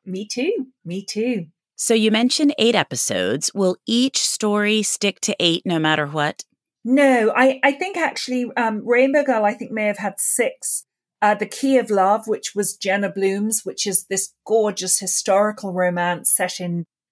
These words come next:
Speaker 1: nineteen forty-three in Boston's Back Bay. And, and again, that's a historical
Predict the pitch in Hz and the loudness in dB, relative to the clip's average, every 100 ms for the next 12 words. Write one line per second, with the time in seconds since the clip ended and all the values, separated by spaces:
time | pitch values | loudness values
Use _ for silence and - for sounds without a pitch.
0 | _ 196 196 185 - 175 - 175 - 175 | _ 0 2 0 -4 -4 -4 -4 -6 -8
1 | - 180 175 170 156 175 170 156 175 - | -6 -2 -2 -2 -4 -4 -4 -2 -2 -2
2 | - 165 151 - - _ 180 165 170 - | -6 -6 -2 0 -2 _ -2 0 -4 -2
3 | 220 233 220 285 196 156 _ _ _ 240 | -2 0 2 2 2 -4 _ _ _ 0
4 | 254 254 - 202 214 - 262 254 262 262 | 0 0 0 0 0 -2 0 2 0 -2
5 | 254 240 | -10 -10